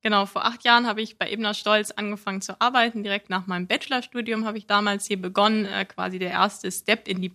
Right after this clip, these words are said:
Arbeitswelt und Berufswelt. Und natürlich macht man sich dann auch Gedanken darüber, was will ich eigentlich erreichen, was sind meine eigenen Ziele und ja, schaut einfach, was man gerne erreichen möchte in den nächsten Jahren.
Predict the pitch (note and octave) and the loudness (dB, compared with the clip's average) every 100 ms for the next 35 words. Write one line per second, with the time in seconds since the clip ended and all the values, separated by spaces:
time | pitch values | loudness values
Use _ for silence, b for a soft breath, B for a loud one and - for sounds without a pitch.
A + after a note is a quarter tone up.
0 | - G3+ A#3 G#3+ - G3+ G3+ G3+ F#3 F3+ | 0 2 4 2 2 0 0 0 -8 -4
1 | A3+ D#4 B3 A#3 A#3 A#3+ B B B B | -4 -4 0 4 4 2 B B B B
2 | B _ G3+ G3+ G3 G3+ G3 A#3+ A3 G3 | B _ 2 2 2 0 2 2 2 0
3 | G3+ - F#3+ G3 G3 F#3 G3+ - G3 G3 | -2 0 -2 0 -2 0 -2 0 2 2
4 | G3+ G3+ F#3 F#3 F3+ E3+ F#3 F#3 F#3+ - | 2 0 -2 -4 -4 -4 -6 -6 -4 -2
5 | F#3 F3+ F#3+ E3+ F#3 G#3+ - F3+ G#3 B3 | -4 -4 -4 2 4 2 -2 -6 -4 0
6 | B3 A3 G#3 - G#3+ G#3 G#3 - B3 A#3+ | 2 2 2 2 2 -2 -4 0 0 2
7 | A3+ G#3 - G3 F#3+ - - E3+ E3 - | 2 0 -4 -4 -6 -8 -2 -2 -2 -2
8 | - G#3 - G3 F#3+ F3+ F#3+ G3+ G3+ F#3+ | 4 4 4 -2 0 -6 -2 -4 -2 -2
9 | F3+ F#3 F3+ F3+ F3+ - F#3+ A#3 - A#3 | 0 0 -2 0 0 0 -2 -2 -2 -2
10 | A3+ A3 A3+ - - G#3 G#3 G#3+ | -2 -2 -4 -10 -4 2 4 2